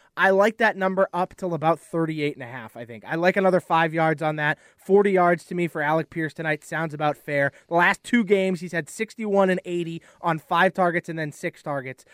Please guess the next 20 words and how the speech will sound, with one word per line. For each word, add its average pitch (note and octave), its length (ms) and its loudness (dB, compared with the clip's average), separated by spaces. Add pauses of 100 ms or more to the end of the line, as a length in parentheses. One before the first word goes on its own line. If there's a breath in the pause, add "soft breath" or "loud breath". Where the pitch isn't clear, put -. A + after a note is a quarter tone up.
So F#3 100 -6
the F3+ 80 -2
guy's F3+ 340 4
gonna F#3+ 280 2
get E3+ 160 -6
targeted D#3 400 -2
a C3+ 60 -8
bit D#3 340 2
in D#3 100 -8
this D3 160 -10
game, C3 320 -10 (240 soft breath)
uh, C#3 160 -2
especially F3 320 0
'cause F3 180 -2
they, E3 200 2
like E3 180 -4
I E3+ 80 -2
said, C#3 300 -10
I C#3+ 100 -12
think D3+ 200 -14